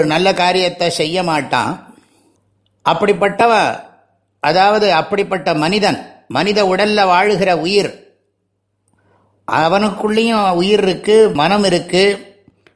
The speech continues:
உடம்பு இருக்கு. ஆனா அவன் இந்த சமுதாயத்துக்கு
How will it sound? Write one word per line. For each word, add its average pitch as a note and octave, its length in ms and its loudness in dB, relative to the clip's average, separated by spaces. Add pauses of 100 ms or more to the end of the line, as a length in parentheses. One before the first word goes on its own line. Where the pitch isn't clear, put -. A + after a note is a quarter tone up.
(420)
உடம்பு G3 340 0
இருக்கு. E3+ 420 -2 (1700)
ஆனா G3+ 280 0 (760)
அவன் F#3 240 -2
இந்த F3+ 280 -2
சமுதாயத்துக்கு A3 920 0